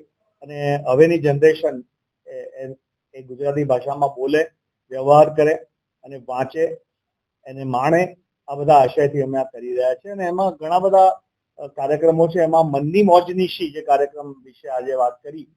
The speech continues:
એ દરેક મહિનામાં જન્મેલા અને નિર્વાણ પામેલા કવિઓને યાદ કરીને એમની રચનાઓનું પઠન કરવું, અ, ગાયન કરવું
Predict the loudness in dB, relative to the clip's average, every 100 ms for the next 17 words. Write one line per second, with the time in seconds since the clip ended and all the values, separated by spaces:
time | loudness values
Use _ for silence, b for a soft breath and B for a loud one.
0 | _ _ _ _ _ -8 -2 0 0 -4
1 | _ _ _ _ _ -4 2 2 4 2
2 | 4 6 8 8 6 2 _ _ _ -10
3 | -2 0 6 6 6 4 0 -4 _ _
4 | -20 -6 2 2 4 2 4 2 0 -2
5 | -4 0 0 -2 _ _ _ _ _ _
6 | -14 -4 -2 0 4 6 6 4 -4 0
7 | 2 0 -2 -6 _ -20 -14 -4 0 -2
8 | -4 -6 0 0 0 -4 _ _ _ _
9 | -20 -16 -14 -10 -2 2 4 2 0 _
10 | _ _ _ -18 -10 -4 2 6 6 4
11 | 2 4 4 0